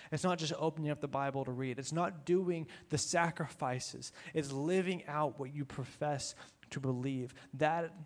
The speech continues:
Micah says, that is what God is looking for. He's looking for a faith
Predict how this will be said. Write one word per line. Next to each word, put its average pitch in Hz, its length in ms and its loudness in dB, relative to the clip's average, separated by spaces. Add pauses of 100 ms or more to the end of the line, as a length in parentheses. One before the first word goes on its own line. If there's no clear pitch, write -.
(100)
Micah 151 360 2
says, 139 380 0
that 143 280 4
is 160 160 2
what 131 420 2 (500)
God 135 400 4 (200)
is 131 140 0
looking 123 340 -2
for. 120 400 -10 (840)
He's 170 200 4
looking 170 380 4
for 156 220 4
a 123 40 0
faith 127 440 -4